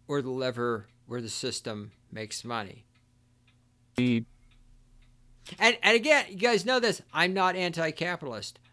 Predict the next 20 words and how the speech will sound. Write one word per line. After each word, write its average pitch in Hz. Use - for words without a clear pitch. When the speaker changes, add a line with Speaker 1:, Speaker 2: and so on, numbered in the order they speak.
Speaker 1:
I'm 147
anti-stupid. 143
Speaker 2:
The, 78
well, -
drug 113
therapy. 104
Those 143
are 151
the 127
two 135
choices. 131
So, 143
Speaker 1:
Those 135
are 185
the 185
Speaker 2:
um, 151
Speaker 1:
choices. 202
Speaker 2:
for 190
the 180
first, 220